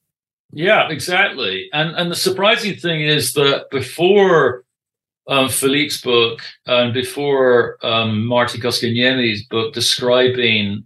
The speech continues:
the sort of men of the late nineteenth century and the way they created European international law, before those books, um, international lawyers hadn't taken much of an interest in the sort of lived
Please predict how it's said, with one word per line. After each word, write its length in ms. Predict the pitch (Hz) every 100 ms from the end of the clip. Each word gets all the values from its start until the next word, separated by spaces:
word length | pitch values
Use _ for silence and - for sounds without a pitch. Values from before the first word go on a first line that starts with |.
| -
the 180 | 117 104
sort 220 | 131 98
of 60 | 110
men 500 | 117 123 127 127 117
of 100 | 104
the 120 | 107
late 240 | 117 117
nineteenth 320 | 117 101 107
century 440 | 101 120 113 - 101
and 120 | 98
the 60 | 107
way 160 | 113
they 120 | 110 95
created 640 | - 113 110 - 104 98
European 500 | 107 104 - 104 98
international 500 | - 113 98 - 117
law, 180 | 110 95 - - -
before 420 | 156 - 214 240
those 260 | 214 175 -
books, 640 | 160 143 127 127 - - _ _ _ _ -
um, 540 | 151 151 151 147 -
international 520 | - 170 180 180 175 165
lawyers 240 | 165 160
hadn't 280 | 165 165 -
taken 380 | 160 170 - 151
much 220 | 147 -
of 80 | 135
an 80 |
interest 760 | 143 160 - 120 98 95 - -
in 220 | 127 123
the 420 | 117 117 113 110
sort 240 | - - 113
of 60 | -
lived 840 | 117 123 135 143 131 107 - -